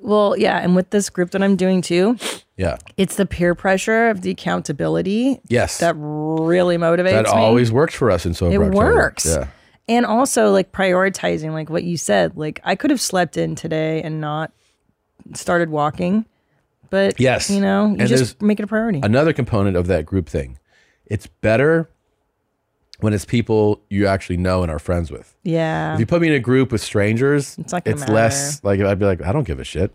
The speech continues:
Speaker 2: Like, who are these?" But when it's your friends
Speaker 1: Yeah.
Speaker 2: and you, you, you go like, "Oh, I can't
Speaker 1: You
Speaker 2: not."
Speaker 1: can't let them down.
Speaker 2: Yeah.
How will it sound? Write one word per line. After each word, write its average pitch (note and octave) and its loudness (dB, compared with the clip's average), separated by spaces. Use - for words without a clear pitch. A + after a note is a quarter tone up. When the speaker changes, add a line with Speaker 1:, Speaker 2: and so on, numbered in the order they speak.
Speaker 2:
Like, F2+ -4
who A#2+ -4
are A#2 2
these?" A#2+ -2
But G2+ 0
when G#2 2
it's F#2+ -2
your F#2+ 2
friends B2+ 0
Speaker 1:
Yeah. E3+ -4
Speaker 2:
and G2+ 0
you, F#2+ 0
you, F#2 -8
you F#2+ -4
go F#2 2
like, E2+ 0
"Oh, G#2+ 0
I F2 -2
can't G#2+ -2
Speaker 1:
You F2+ -2
Speaker 2:
not." G3 2
Speaker 1:
can't D4+ 4
let D#4 2
them D4+ 2
down. D#4+ 2
Speaker 2:
Yeah. F#2+ 0